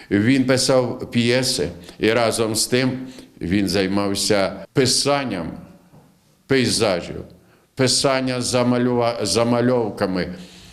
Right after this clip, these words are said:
життя нашого українського народу, і не тільки українського народу. Кажуть,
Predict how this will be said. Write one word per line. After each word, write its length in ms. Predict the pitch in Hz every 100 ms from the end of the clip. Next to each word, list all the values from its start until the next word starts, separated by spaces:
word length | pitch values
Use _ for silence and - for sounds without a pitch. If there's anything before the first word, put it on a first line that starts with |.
| -
життя 760 | 98 101 120 123 127 131 117 92
нашого 380 | 110 107 - 104
українського 680 | 98 104 101 98 - 107 101
народу, 380 | 98 92 95
і 80 | 120
не 160 | 120 98
тільки 360 | - 104 -
українського 720 | 101 90 92 87 80 - 90 85
народу. 400 | 76 69 69 - - _ _ _ _ -
Кажуть, 600 | 127 131 135 131 -